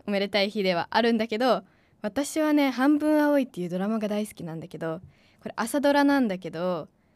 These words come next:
あの、律とすずめっていう主人公がいるのね、二人。で、えっと、永野芽郁さんと佐藤健さんなんだけど、なんと今日お誕生日です。おめでとうございます。もう本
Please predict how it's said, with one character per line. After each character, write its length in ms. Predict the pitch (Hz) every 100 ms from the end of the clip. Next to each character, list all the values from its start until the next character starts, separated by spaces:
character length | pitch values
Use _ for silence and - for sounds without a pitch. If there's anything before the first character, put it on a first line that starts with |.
| _ _ _ _ _
あ 60 | 185
の、 260 | 180 185
律 420 | 190 262 277 208 190 _ _ _ -
と 100 | 185
す 180 | 202
ず 160 | 185 214
め 180 | 220 240
っ 20 |
て 260 | - - 214
い 60 |
う 60 | 220
主 180 | - 190
人 180 | 226
公 160 | 214 165
が 100 | 131
い 60 | 135
る 80 |
の 60 | 165
ね、 160 | 190 -
二 180 | - 165
人。 140 | 160 _ _ _ _ _ _ -
で、 160 | 247
え 40 | 190
っ 20 |
と、 340 | 190 175 175 175
永 240 | 208 214 196
野 100 | 190
芽 140 | 185
郁 60 | 196
さ 160 | 180
ん 40 | 180
と 440 | 185 247 214 156 -
佐 120 | 202
藤 140 | 185 175 185
健 180 | 185 170
さ 140 | 185
ん 80 | 170
な 80 | 175
ん 80 | 165
だ 80 | 156
け 100 | 170
ど、 200 | 170 180 _ _ -
な 140 | 269
ん 60 | 285
と 80 | 202
今 60 |
日 280 | 240 269 190
お 60 | -
誕 260 | 233 320 349
生 160 | 381
日 80 | 339
で 320 | 311 311 349
す。 100 | 403 - _
お 100 | 240
め 120 | 320
で 100 | 359
と 160 | 370 359
う 40 |
ご 80 | 359
ざ 180 | 339 349
い 60 |
ま 400 | 349 349 349 349 403
す。 80 | - _ _ _ _ _ _ _
も 140 | - 220
う 40 |
本 160 | 220